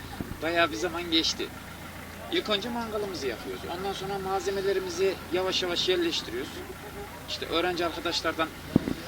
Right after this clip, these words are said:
yanımıza takılanlar oluyor. İşte gelen giden arkadaşlar oluyor, yardımcı olanlar oluyor. Onlar burada oluyor. Soğan doğruyoruz, domates doğruyoruz, marul doğruyoruz.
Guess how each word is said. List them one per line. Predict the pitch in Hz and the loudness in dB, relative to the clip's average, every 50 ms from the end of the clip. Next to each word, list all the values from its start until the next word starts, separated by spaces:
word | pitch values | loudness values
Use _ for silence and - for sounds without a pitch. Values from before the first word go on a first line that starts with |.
| - - - - | -10 -10 0 6
yanımıza | 143 151 156 151 143 143 135 143 139 139 - - - - | 6 6 6 6 0 0 4 6 6 6 4 2 -4 -2
takılanlar | 165 156 - 151 147 143 135 127 117 | -2 -2 0 2 0 0 2 2 0
oluyor. | 104 98 90 82 87 80 85 | 0 0 -2 -2 -4 -4 -4
İşte | - - - 113 | -6 -6 -6 -4
gelen | 110 131 127 131 135 131 | -2 -2 0 0 0 -2
giden | 127 127 135 127 | -2 -4 -4 0
arkadaşlar | 127 127 123 107 120 117 120 117 - - - 123 | 0 0 0 -2 -4 -2 -2 -2 -2 -2 -4 -4
oluyor, | 107 92 82 85 85 87 | -6 -4 -4 -2 -2 2
yardımcı | 98 113 113 113 104 113 113 104 110 110 | 4 4 4 4 4 -2 -4 -2 -2 -2
olanlar | 98 98 95 90 87 90 | -2 -2 -4 -4 -6 -6
oluyor. | 82 80 76 78 87 113 - - - - - - - - - - - - - - - - - - | -8 -8 -6 -6 -6 -6 -8 -10 -10 -12 -12 -10 -10 -10 -10 -10 -10 -10 -10 -10 -12 -12 -10 -6
Onlar | - 170 370 359 330 - | -6 -4 -2 -2 -2 -2
burada | - 117 - 104 | -2 -6 -6 -6
oluyor. | 95 85 87 90 - - - - - - - - | -6 -6 -6 -6 -6 -6 -8 -10 -10 -10 -10 -10
Soğan | - - - - 180 175 165 147 | -8 -6 -2 0 0 0 0 -2
doğruyoruz, | 135 127 110 98 101 101 104 123 | -2 -4 -2 -2 -4 -6 -4 -4
domates | 151 - 156 - - 151 131 - - | -4 -4 -4 -4 -4 -6 -6 -4 -4
doğruyoruz, | 127 113 104 98 95 87 - 113 | -6 -4 -4 -6 -6 -8 -6 -4
marul | 131 151 160 165 151 135 | -2 0 0 0 -2 -2
doğruyoruz. | 139 120 110 98 92 87 90 85 | -2 -4 -2 -4 -4 -4 -4 -6